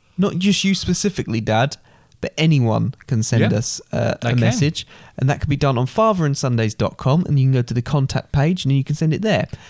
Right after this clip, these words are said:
Speaker 1: Alternatively, if you would like to send a message in a different way, we've got Facebook, Instagram, Twitter, all available.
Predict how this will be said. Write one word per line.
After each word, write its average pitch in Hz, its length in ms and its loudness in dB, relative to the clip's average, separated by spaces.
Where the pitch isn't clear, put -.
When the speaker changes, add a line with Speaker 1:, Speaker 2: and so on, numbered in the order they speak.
Speaker 1:
Alternatively, 214 880 0
if 180 200 0
you 180 80 4
would 175 180 0
like 170 200 0
to 156 80 -2
send 143 260 0
a - 20 0
message 127 380 -2
in 120 80 0
a 117 60 2
different 113 300 -4
way, 117 240 2
we've 156 240 -2
got - 160 -6
Facebook, - 420 -2
Instagram, 123 460 -2
Twitter, 127 360 0
all 127 280 0
available. 113 560 0